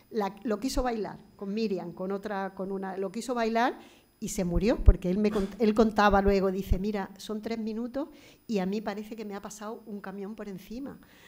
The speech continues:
porque es tremenda la velocidad". Y luego Antonio era muy chiquitito,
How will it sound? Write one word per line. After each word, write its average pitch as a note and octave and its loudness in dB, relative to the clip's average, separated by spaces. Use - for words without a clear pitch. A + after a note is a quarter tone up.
porque F#3 4
es - -6
tremenda A3+ 0
la F#3+ -4
velocidad". G3 -4
Y A#3 0
luego A#3 2
Antonio C#4+ -2
era C4+ 0
muy A3+ -2
chiquitito, G3+ -4